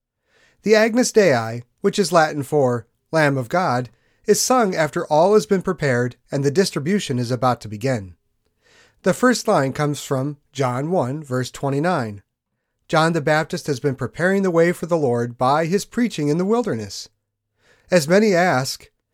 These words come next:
he denies that he is the Christ, declaring that the Christ will come. Soon after, Jesus appears at the banks of the Jordan to be baptized, his ministry about to begin. Seeing him present, John declares,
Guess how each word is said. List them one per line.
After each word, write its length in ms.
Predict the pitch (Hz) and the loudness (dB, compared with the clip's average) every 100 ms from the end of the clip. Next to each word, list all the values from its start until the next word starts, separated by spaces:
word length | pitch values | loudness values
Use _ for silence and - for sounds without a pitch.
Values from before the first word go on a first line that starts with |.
| _ | _
he 120 | - 170 | -6 0
denies 540 | 156 151 175 160 175 | 2 4 2 2 0
that 200 | 196 139 | -2 -2
he 260 | 123 196 180 | -2 2 4
is 220 | 220 170 | 4 2
the 100 | 214 | -2
Christ, 500 | 233 233 180 - - _ _ - | -2 -2 -4 -6 -14 _ _ -4
declaring 680 | 170 - 190 214 139 147 151 _ | -4 2 6 6 4 0 -6 _
that 220 | 151 139 | 0 0
the 80 | 160 | -4
Christ 500 | - 226 143 127 - | 2 2 2 0 4
will 260 | 196 208 165 | 6 6 4
come. 460 | 220 220 110 98 _ _ _ _ _ _ _ _ _ _ _ _ _ - | 2 2 0 -8 _ _ _ _ _ _ _ _ _ _ _ _ _ -12
Soon 300 | - 269 226 | -2 2 4
after, 500 | 196 180 123 127 127 _ _ - | 2 0 -4 -6 -8 _ _ 0
Jesus 400 | 254 233 190 - | 2 4 0 -4
appears 420 | - 214 147 123 | 0 2 2 0
at 80 | 143 | -4
the 80 | 135 | -2
banks 340 | 123 123 - | -2 -2 -4
of 120 | 151 | -4
the 60 | 143 | -2
Jordan 340 | 190 180 131 | 0 0 0
to 100 | 131 | -4
be 120 | 147 | -4
baptized, 720 | 156 165 196 123 104 101 - - _ _ _ _ | 0 0 0 -2 -8 -10 -16 -20 _ _ _ _
his 180 | 175 135 | -6 0
ministry 500 | 175 214 214 226 226 | 4 4 4 0 0
about 280 | 139 139 139 | 0 -2 -2
to 80 | 127 | -8
begin. 460 | 120 131 101 90 _ _ _ _ _ _ _ - | -4 -4 -6 -12 _ _ _ _ _ _ _ -10
Seeing 360 | - 190 196 | 0 2 4
him 160 | 202 214 | 4 4
present, 420 | 185 165 120 113 - _ _ | 4 2 0 -8 -14 _ _
John 280 | 156 151 175 | 2 4 4
declares, 640 | 196 - 147 120 110 - | 0 0 -2 -2 -6 -12